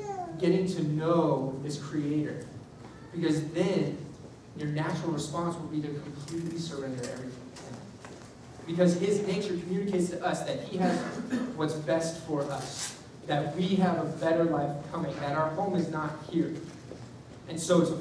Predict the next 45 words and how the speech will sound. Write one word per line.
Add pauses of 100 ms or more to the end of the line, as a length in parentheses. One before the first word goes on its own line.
(120)
fully
surrender
to
Christ, (1080)
you
just
gotta
fall
more
in
love
with
Christ.
It's
not
about
trying
harder.
It's
about
spending
more
time
with
your
Creator. (1600)
It's
about
coming
to
Him
and
saying,
"God,
I
want
to
see
you.
I
want
to
hear
your
voice.